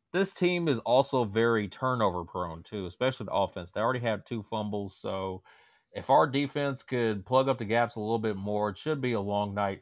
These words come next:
for their quarterback. And offense-wise, on our part, I feel like, uh, we can get the running game ingo-, involved,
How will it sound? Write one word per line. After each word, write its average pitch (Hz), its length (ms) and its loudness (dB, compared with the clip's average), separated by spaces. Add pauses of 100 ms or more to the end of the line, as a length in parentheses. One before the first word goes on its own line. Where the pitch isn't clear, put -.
for 98 160 -2
their 95 320 -6
quarterback. 92 640 -4 (720)
And 107 540 -2 (240)
offense-wise, 151 1000 2
on 113 240 0
our 135 240 2
part, 147 540 2
I 131 100 0
feel 165 260 0
like, 156 420 4
uh, 110 380 2 (960)
we 143 120 2
can 175 100 2
get 175 100 0
the 143 80 0
running 143 240 0
game 139 160 2
ingo-, 131 360 4 (140)
involved, 113 580 6